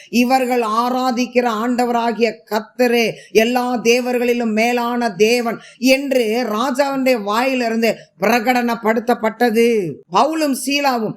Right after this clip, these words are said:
மேலான ஆசீர்வாதத்தை விரும்பினபடியினால, அதை தேடினபடியினால, கட்டப்பட்ட நிலைமையிலையும் சிறைச்சாலையில கர்த்தரை துதித்து பாடினார்கள். பிரியமானவர்களே, இன்றைக்கு நாம் எந்த ஆசீர்வாதத்தை விரும்புகிறோம்?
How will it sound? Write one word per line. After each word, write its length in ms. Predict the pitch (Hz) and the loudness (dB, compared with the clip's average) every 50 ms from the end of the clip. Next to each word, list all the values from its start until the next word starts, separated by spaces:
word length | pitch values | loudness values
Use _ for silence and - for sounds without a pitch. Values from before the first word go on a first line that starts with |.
| - _ _ | -12 _ _
மேலான 800 | - 208 226 233 262 277 285 285 269 277 277 277 254 226 240 | -2 2 2 2 2 0 0 -2 -2 -2 -2 -2 -2 -2 -2
ஆசீர்வாதத்தை 640 | 262 247 - 285 269 262 254 247 247 247 247 247 240 214 202 | -2 -4 -4 -6 -2 -2 -2 -2 -2 -2 0 0 0 2 2
விரும்பினபடியினால, 1300 | 208 240 277 277 269 269 269 247 208 196 202 208 233 254 254 247 233 220 220 226 233 208 180 175 196 208 - - - - _ | 0 -2 0 -2 -2 -2 -2 -2 -2 -2 -2 0 0 0 0 0 -2 -2 0 0 0 0 0 -2 -4 -4 -6 -8 -16 -12 _
அதை 300 | - 208 233 254 247 - - - | -2 0 2 2 0 -2 0 0
தேடினபடியினால, 1300 | 247 240 254 285 285 277 254 240 202 226 220 214 233 233 233 226 208 202 214 233 233 208 185 180 196 202 - - - _ _ _ | 0 2 2 0 -2 -2 -2 -2 -2 -2 -2 -2 -2 -2 -2 -2 -2 -2 -2 -2 -2 -2 -2 -2 -2 -4 -6 -8 -14 _ _ _
கட்டப்பட்ட 720 | - 214 220 214 - 302 285 - - 277 - - 277 254 | -2 -2 -2 0 0 -2 0 0 -2 -6 -4 -2 -2 0
நிலைமையிலையும் 1080 | 233 220 214 233 247 247 247 254 240 233 226 220 226 220 226 233 208 190 190 208 208 196 - _ _ _ _ _ - - | 0 0 0 0 0 0 0 0 0 -2 0 -2 -2 0 -2 -2 -2 -2 -2 -4 -4 -6 -8 _ _ _ _ _ -10 -4
சிறைச்சாலையில 760 | - 233 240 269 277 262 - 254 247 233 233 240 233 226 220 220 202 165 - - _ _ | -2 0 2 2 0 0 -2 -2 -2 0 0 0 0 0 0 0 -2 -2 -6 -12 _ _
கர்த்தரை 440 | - 247 247 - - 254 247 240 214 196 | -2 -2 -2 0 0 0 0 0 0 -2
துதித்து 380 | - - 247 226 254 - - 233 214 - 185 | -2 -2 -2 -2 -2 0 0 0 0 0 0
பாடினார்கள். 680 | 196 202 233 254 254 254 240 233 226 214 196 208 185 | 0 2 2 2 0 0 0 0 0 0 -2 -2 -4
பிரியமானவர்களே, 680 | - 196 190 196 190 185 180 175 175 170 160 156 156 147 - - - - _ | -4 -4 -4 -2 -2 -4 -4 -4 -4 -4 -2 -2 -4 -6 -6 -10 -18 -10 _
இன்றைக்கு 540 | - 254 277 285 262 254 254 254 - 226 214 | 0 2 2 2 2 0 0 0 -2 -2 -2
நாம் 360 | 208 208 220 233 247 220 165 - - _ | 0 -2 0 0 -2 -2 -4 -8 -14 _
எந்த 440 | - 214 247 262 269 311 339 339 359 320 | -2 2 2 2 2 0 -2 -2 -2 -2
ஆசீர்வாதத்தை 760 | 269 269 269 262 - 277 262 262 254 247 247 240 247 247 240 220 | 0 -4 -6 -6 -6 -6 -4 -2 0 -2 -2 0 0 0 0 0
விரும்புகிறோம்? 520 | 220 226 226 226 220 202 202 196 175 - | 0 -2 -2 -2 -2 0 0 -2 -2 -4